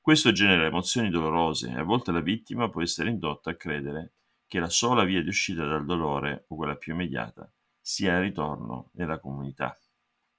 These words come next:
In alcuni casi questo meccanismo funge da deterrente affinché gli adepti non abbandonino la comunità. Alcuni intervistati hanno rivelato di essere a conoscenza di testimoni di Geova che non credono più, come dicevo all'inizio,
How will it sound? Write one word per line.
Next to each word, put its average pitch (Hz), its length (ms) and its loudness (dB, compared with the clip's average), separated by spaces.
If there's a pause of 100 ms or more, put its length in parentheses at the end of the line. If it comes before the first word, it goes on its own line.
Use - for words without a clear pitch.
(760)
In 110 100 -2
alcuni 143 300 4
casi 87 300 4
questo 107 260 -2
meccanismo 95 580 -2
funge 113 320 -2
da 87 140 2
deterrente 87 1160 0
affinché 107 520 -2
gli 82 80 2
adepti - 760 -2
non 104 200 0
abbandonino 98 600 0
la 82 100 -2
comunità. 71 580 -6
Alcuni - 300 -4
intervistati 123 600 0
hanno 85 100 -2
rivelato 95 420 0
di 85 140 -2
essere 95 280 -2
a - 40 -6
conoscenza 82 720 -4
di 139 80 -8 (580)
testimoni 139 400 0
di 113 100 2
Geova 98 240 2
che 117 100 -4
non 101 100 0
credono 113 320 0
più, 87 260 -2 (520)
come 80 180 -6
dicevo 82 280 -2
all'inizio, 78 520 -6